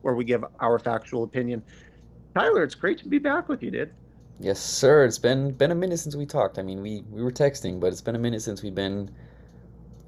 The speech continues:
Speaker 2: I say face-to-face over the screen. <laughs>
Speaker 1: Virtually face-to-face, yes.
Speaker 2: Yes,
Speaker 1: It's been,
Speaker 2: exactly.
Speaker 1: uh, you've been blowing up my phone, not friendly, might I add. It has been
Speaker 2: <laughs>
Speaker 1: more, uh, Bucks win, ha, ha, ha, you're done.
Speaker 2: Uh-huh.
Speaker 1: It's been more, uh,
Speaker 2: Bucks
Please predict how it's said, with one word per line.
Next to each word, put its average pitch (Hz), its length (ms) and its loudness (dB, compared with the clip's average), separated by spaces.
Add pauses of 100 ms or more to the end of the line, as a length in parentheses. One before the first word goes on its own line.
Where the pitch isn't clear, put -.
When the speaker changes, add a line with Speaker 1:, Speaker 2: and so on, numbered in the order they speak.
(100)
Speaker 2:
I 101 60 2
say 104 200 2
face-to-face 101 840 0
over 101 220 4
the 95 60 -4
screen. 95 400 -6 (280)
<laughs> - 680 0
Speaker 1:
Virtually 151 500 0
face-to-face, 135 760 0
yes. 117 200 0
Speaker 2:
Yes, 101 260 6
Speaker 1:
It's - 180 -12
been, 135 100 -2
Speaker 2:
exactly. 95 540 -2 (580)
Speaker 1:
uh, 160 120 -6
you've 147 240 -2
been 151 160 0
blowing 139 300 -2
up 135 100 -4
my 131 120 -2
phone, 139 300 -2
not 131 220 -2
friendly, 139 640 0
might 139 260 0
I 131 120 4
add. 131 400 0
It 123 360 -6
has 123 180 -4
been 127 260 0
Speaker 2:
<laughs> 123 120 0
Speaker 1:
more, 123 420 2
uh, 117 360 2 (380)
Bucks 135 460 0
win, 127 500 0 (360)
ha, 131 180 0
ha, 120 220 -4
ha, 123 280 -2
you're 117 300 -2
done. 120 160 0
Speaker 2:
Uh-huh. 117 80 -4
Speaker 1:
It's 147 160 0
been 160 180 -2
more, 127 400 2
uh, 110 160 -2
Speaker 2:
Bucks 107 100 -8